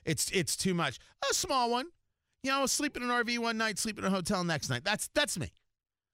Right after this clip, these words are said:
I think that's, that's a good example. That, that's how I wanna, wanna do the thing. If you go to, uh, my flagship station site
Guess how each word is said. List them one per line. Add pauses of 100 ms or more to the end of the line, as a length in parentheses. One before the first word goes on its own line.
(120)
I
think
that's,
that's
a
good
example.
That, (120)
that's
how
I
wanna, (320)
wanna
do
the
thing. (1900)
If
you
go
to,
uh,
my
flagship
station
site